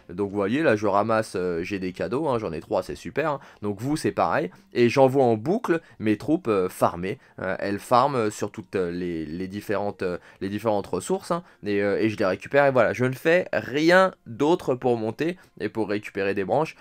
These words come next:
Donc j'ai peut-être eu de la chance, j'ai eu beaucoup de cadeaux. J'ai peut-être eu de la chance à beaucoup critiquer. Je me suis pas vraiment penché là-dessus, euh, parce que j'ai pas l'impression, euh, que ça soit vraiment difficile, euh, à chaque fois d'atteindre ce niveau-là. La seule différence peut-être, et encore elle est mineure, hein,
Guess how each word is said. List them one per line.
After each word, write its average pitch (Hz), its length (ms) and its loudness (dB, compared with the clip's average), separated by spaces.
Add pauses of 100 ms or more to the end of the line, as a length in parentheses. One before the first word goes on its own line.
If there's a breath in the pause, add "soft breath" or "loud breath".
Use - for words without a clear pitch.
(240 loud breath)
Donc 123 160 0
j'ai 147 120 2
peut-être 156 280 -2
eu 151 40 -6
de 135 60 -6
la 127 140 4
chance, 131 260 -2
j'ai 113 80 2
eu 113 80 2
beaucoup 110 280 -4
de - 40 -6
cadeaux. 117 400 0 (180 loud breath)
J'ai 131 160 0
peut-être 135 240 0
eu 139 60 -8
de 127 60 -4
la 123 100 4
chance 127 260 -2
à 107 80 0
beaucoup 107 240 -6
critiquer. - 420 -8 (220 loud breath)
Je 117 120 -8
me 120 80 2
suis 127 160 -2
pas 170 180 6
vraiment 151 260 4
penché 131 380 0
là-dessus, 120 400 0
euh, 175 60 -2
parce 120 160 -2
que 120 100 -2
j'ai 107 140 -2
pas 170 160 -2
l'impression, 147 640 -2
euh, 120 80 2 (320 loud breath)
que 127 120 4
ça 120 140 -2
soit 120 160 2
vraiment 127 300 2
difficile, 123 560 -4
euh, 107 360 4
à 92 60 2
chaque 113 260 -2
fois 147 240 -2 (200 loud breath)
d'atteindre 139 400 2
ce 143 100 -4
niveau-là. 117 380 0 (200 loud breath)
La 127 160 6
seule 190 300 4
différence 151 560 0
peut-être, 147 540 2
et 117 140 0
encore 120 420 4
elle 92 160 -4
est 98 80 -4
mineure, 147 380 0
hein, 127 120 -4